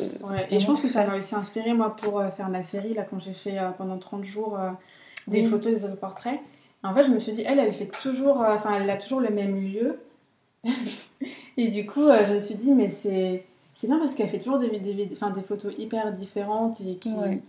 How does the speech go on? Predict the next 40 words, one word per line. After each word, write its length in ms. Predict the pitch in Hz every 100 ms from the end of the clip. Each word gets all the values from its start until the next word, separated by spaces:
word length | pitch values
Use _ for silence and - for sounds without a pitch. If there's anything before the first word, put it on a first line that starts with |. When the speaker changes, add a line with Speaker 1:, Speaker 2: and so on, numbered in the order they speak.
| _ _
Speaker 2:
qui 120 | - 196
disent 220 | 214 190
d'autres 180 | 190 -
choses, 280 | - 247
tu 120 | 240 202
vois. 240 | 185 190 _ _ - _ -
Et, 160 | 208 196
euh, 180 | 185 185 196 - -
et 80 | 202
ouais, 160 | 196
du 100 | 190 -
coup, 120 | 254
elle, 120 | 226
elle 80 | 196
m'inspire 300 | 185 170 185
beaucoup 240 | 196 196
en 80 | 220
ce 160 | 214 202
moment. 280 | 190 185 - _ _ _ _ _ _ - - -
Bah, 120 | 220
en 80 | 208
ce 120 | 202
moment, 120 | 226
je 60 | 254
suis 100 | 240
vraiment 340 | 208 202 214 240
dans 420 | 240 208 202 196
le 240 | 190 190 190
truc 280 | - 254
où 60 | 233 202
j'ai 120 | 196
envie 240 | 190 185
de 60 | 190
revenir 340 | 190 202 220
un 80 | 196
peu 100 | 208
aux 140 | 208
sources, 360 | 196 - 233 240
tu 180 | - 202
vois. 140 | 190